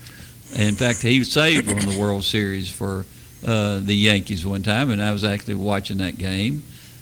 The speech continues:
And, uh, th-, that is a, um, that's gonna be special for me because I was a big, uh, Billy Martin fan.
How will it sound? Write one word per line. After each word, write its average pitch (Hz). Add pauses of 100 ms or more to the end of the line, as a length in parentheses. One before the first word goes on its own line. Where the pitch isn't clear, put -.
(200)
And, 117
uh, 110 (680)
th-, -
that 208 (100)
is 117
a, 101
um, 98 (560)
that's 190
gonna 233
be 139
special 117
for 101
me 101 (420)
because 113
I 123
was 113
a 104
big, 101 (100)
uh, 101
Billy 107
Martin 98
fan. 92